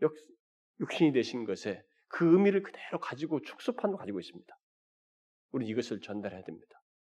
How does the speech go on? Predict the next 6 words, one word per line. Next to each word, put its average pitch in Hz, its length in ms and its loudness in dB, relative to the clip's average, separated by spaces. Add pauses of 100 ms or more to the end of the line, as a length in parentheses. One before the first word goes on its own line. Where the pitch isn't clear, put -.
(800)
이것을 143 600 2
나누는 147 600 10 (220)
중대한 240 560 8
책임을 233 440 2
가진 120 400 2 (1500)
역사의 110 760 -2